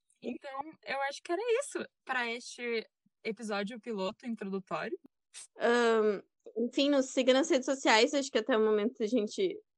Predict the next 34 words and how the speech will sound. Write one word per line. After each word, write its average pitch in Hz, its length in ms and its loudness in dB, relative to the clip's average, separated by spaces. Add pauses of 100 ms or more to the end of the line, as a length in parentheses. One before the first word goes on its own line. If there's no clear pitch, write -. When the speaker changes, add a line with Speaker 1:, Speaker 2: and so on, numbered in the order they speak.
(140)
Speaker 2:
divulgar 196 500 2
isso 175 420 0
já 202 140 -2
vai 185 160 -8
ter 226 140 0
Speaker 1:
Já 233 100 4
vai 220 160 6
Speaker 2:
tudo - 60 4
Speaker 1:
ter - 60 4 (120)
redes 220 200 4
Speaker 2:
organizado. 190 220 6
Speaker 1:
sociais. 208 360 2 (100)
Speaker 2:
Sério. 415 340 -4 (200)
Speaker 1:
E 233 140 -2
aguardem 240 960 -4 (580)
ansiosamente 262 800 -12
até 262 360 -6
o, 277 280 -12
o 247 40 -18
próximo 240 400 -8
episódio, 302 500 -8
em 180 80 -6
que 214 120 -10
nós 202 240 -6
discutiremos 226 880 -8 (880)
ponto 240 260 -4
de 254 80 -12
interrogação, 285 540 -2
ponto 226 240 -2
de 226 60 -6
interrogação, 247 500 -4 (100)
ponto 240 260 -2
de 254 120 -12
interrogação. 254 440 -10